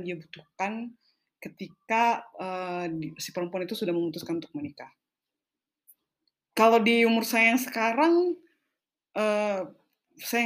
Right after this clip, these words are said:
nggak tahu ya, apakah saya masih punya <laughs> energi. Tapi kalau saya masih punya banyak energi, saya ingin melakukannya gitu. Eee, mungkin karena, eee, saya nggak tahu ya, saya selalu merasa tua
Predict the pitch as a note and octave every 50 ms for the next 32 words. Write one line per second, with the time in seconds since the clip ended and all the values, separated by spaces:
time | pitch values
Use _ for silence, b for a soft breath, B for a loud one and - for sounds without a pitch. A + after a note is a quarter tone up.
0 | G#3+ G3 - - F3+ E3 C#3 C#3 D3+ D#3 D#3 E3 - _ _ - - G3 F#3+ -
1 | - G3 F#3+ F#3 F#3+ - D#3+ D#3+ F3 F3 - - - F#4 F4 - - A#3 A#3+ -
2 | - E4+ - - - E4 - - _ _ _ _ _ _ _ _ _ B B B
3 | B B B - D#4+ D#4 D#4 F#4 D#4+ E4+ D#4 D#4 D#4 D#4 - C#4+ C#4+ F4 F4 -
4 | C#4+ C4 C4 D4+ C4 B3+ B3+ B3+ B3 A3+ B3 A#3+ B3+ C4 B3+ D#4 D4 - C4+ B3
5 | B3+ A#3 G#3+ G3+ F#3 F3+ - F3+ E3 E3 D#3+ D#3+ D#3 D3 D3 C#3+ C#3 C#3 _ _
6 | - _ _ b b b b b b b _ _ - - F3 F3 F3 F3 F3 E3+
7 | E3+ E3+ E3+ E3+ E3+ E3+ E3 E3 E3 E3 E3 - _ _ _ _ _ _ - F#3
8 | G#3 B3+ B3+ A#3 G#3+ G3 G3+ G3 F#3+ F#3+ F#3 F#3 - - _ _ _ _ _ _
9 | _ _ - E3+ E3 G#3 G3+ G3+ F3+ E3+ E3+ E3 E3 E3 D#3 D#3+ E3+ - C4 D4
10 | C#4+ D#4+ D4 D4+ C4 G#3 A#3 - A3 G#3 - A3+ A3 A3 G3+